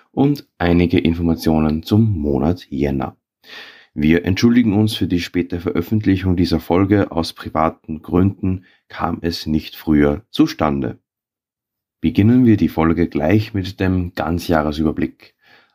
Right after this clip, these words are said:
Anfang Jänner können wir einen der aktivsten Meteorschauern des Jahres beobachten, die Quadrantiden. In einer Stunde können zwischen sechzig und zweihundert Meteore gesichtet werden.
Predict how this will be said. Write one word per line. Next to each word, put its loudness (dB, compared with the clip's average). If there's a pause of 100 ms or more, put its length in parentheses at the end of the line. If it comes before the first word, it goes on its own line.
(100)
Anfang 0
Jänner -2 (300)
können 4
wir 2
einen 0
der -2
aktivsten 0
Meteorschauern 0
des -4
Jahres -4
beobachten, -4 (420)
die -8
Quadrantiden. -2 (920)
In 2
einer 2
Stunde 2
können 2
zwischen -6
sechzig -4
und -6
zweihundert 2
Meteore 2
gesichtet -6
werden. -2